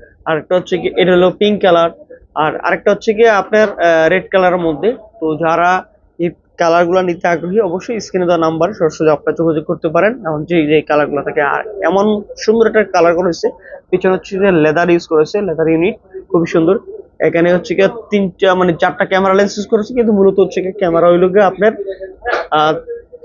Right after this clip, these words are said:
দুইটা ক্যামেরাতে এখানে ইউজ করা হয়েছে, খুবই সুন্দর। আর বডিটা হচ্ছে গিয়ে আপনার একটু মেটালের মধ্যে এবং খুবই সুন্দর ইউজ করা হয়েছে এবং ডিসপ্লেটা হচ্ছে কার্ভ করা, খুবই সুন্দর। আশা করি আপনার পছন্দ হবে বেস্ট লেভেলের।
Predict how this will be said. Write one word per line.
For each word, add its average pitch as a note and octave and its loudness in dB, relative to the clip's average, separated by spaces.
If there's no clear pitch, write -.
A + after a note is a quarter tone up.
দুইটা F#3 2
ক্যামেরাতে F#3+ 0
এখানে F#3 -4
ইউজ F3 -6
করা D#3 2
হয়েছে, D#3 0
খুবই E3+ -4
সুন্দর। F3+ 0
আর D#3 -2
বডিটা D#3+ 2
হচ্ছে G3+ 0
গিয়ে A3 4
আপনার F3+ 0
একটু F#3 -4
মেটালের E3+ 0
মধ্যে E3 0
এবং E3 0
খুবই F3 -2
সুন্দর F3 0
ইউজ E3 0
করা D#3+ 4
হয়েছে E3 -2
এবং D#3+ -4
ডিসপ্লেটা G3 2
হচ্ছে A3+ 0
কার্ভ F3+ -2
করা, F#3+ 0
খুবই G3+ -2
সুন্দর। F#3 -2
আশা F#3 -2
করি A3 2
আপনার F3 0
পছন্দ G3 0
হবে G3 2
বেস্ট F3 0
লেভেলের। C#3+ 0